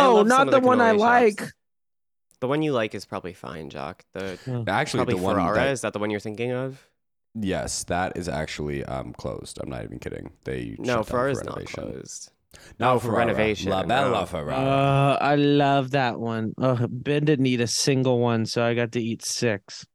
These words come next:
Speaker 3: The Fer-, Ferrara is amazing. I love going there. That place is sick.
Speaker 2: Yeah, it's
Speaker 3: And that will
Speaker 2: beautiful
Speaker 3: never shut
Speaker 2: inside,
Speaker 3: down.
Speaker 2: too. It's really
Speaker 3: It's
Speaker 2: beautiful.
Speaker 3: gorgeous inside. That will never shut down. That's an iconic place. I love the giant ice cream cones they have. It's hilarious.
Speaker 2: Also, Ferrara is my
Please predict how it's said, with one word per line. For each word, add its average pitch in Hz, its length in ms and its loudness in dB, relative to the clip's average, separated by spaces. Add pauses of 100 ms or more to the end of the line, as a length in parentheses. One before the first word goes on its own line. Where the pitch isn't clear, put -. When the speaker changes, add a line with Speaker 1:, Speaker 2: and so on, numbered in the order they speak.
(500)
Speaker 3:
The 113 120 -4
Fer-, 120 300 -2
Ferrara 110 380 -2
is 120 80 0
amazing. 71 380 -4
I 71 80 -4
love 76 260 -4
going 64 280 -6
there. 50 160 -8
That 58 120 -8
place 78 220 -8
is 64 80 -10
sick. - 140 -10 (120)
Speaker 2:
Yeah, 95 260 -4 (140)
it's 90 120 0
Speaker 3:
And 90 180 -2
that 107 140 0
will 117 100 -2
Speaker 2:
beautiful - 0 -
Speaker 3:
never 95 180 0
shut 90 220 -4
Speaker 2:
inside, 85 140 -2
Speaker 3:
down. 69 80 -2
Speaker 2:
too. 85 360 -6
It's - 160 -12
really 107 180 -4
Speaker 3:
It's 92 60 -10
Speaker 2:
beautiful. 98 640 -8
Speaker 3:
gorgeous 104 420 -2
inside. 80 340 -4
That 85 120 -2
will 90 80 -4
never 87 180 -4
shut 76 200 -8
down. 67 180 -6
That's 71 400 -8
an 69 100 -8
iconic 69 420 -8
place. 67 260 -8
I 73 40 -4
love 71 220 -6
the 76 60 -6
giant 67 260 -6
ice 50 180 -10
cream - 140 -12
cones - 240 -10
they - 100 -8
have. - 220 -8
It's - 140 -14
hilarious. - 680 -8
Speaker 2:
Also, 127 280 -4
Ferrara 113 360 0
is 98 120 -8
my 95 300 -8